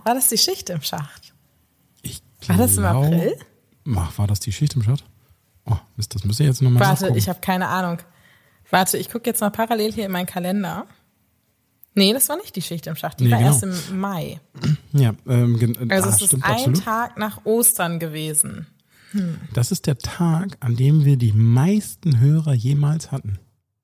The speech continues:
Speaker 2: Fast vierhundertfünfzig, die an diesem Tag auf unserem Podcast waren.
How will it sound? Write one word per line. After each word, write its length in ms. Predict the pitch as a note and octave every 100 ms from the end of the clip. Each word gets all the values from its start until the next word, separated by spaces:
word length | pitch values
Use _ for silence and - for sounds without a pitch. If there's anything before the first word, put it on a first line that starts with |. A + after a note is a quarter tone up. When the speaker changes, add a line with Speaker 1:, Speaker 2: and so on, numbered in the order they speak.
| _ _ _ _ _
Speaker 2:
Fast 280 | - D3 -
vierhundertfünfzig, 920 | - A#3 G3 F#3+ E3 F3 E3+ - C3
die 120 | -
an 180 | A#2+ A2+
diesem 300 | B2 F#3+ F#3+
Tag 340 | C3+ C3+ C#3 - - - - _ _ _ _ _ _ _ _ -
auf 180 | B2 B2
unserem 240 | A#2 C3+
Podcast 480 | D3+ D4 - B2 G2
waren. 280 | G#2 G2 G2